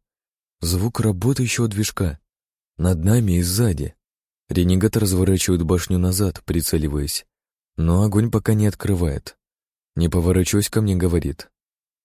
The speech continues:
«Старинный аэроплан какой-то, без вооружения. Садятся на дорогу».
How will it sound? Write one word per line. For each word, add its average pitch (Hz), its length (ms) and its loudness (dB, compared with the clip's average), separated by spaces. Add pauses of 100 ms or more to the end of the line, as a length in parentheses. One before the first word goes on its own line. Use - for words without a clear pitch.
(400)
«Старинный 139 680 6
аэроплан 139 380 8
какой-то, 104 600 4
без 98 200 4
вооружения. 113 680 6 (440)
Садятся 107 500 4
на 110 120 4
дорогу». 110 460 6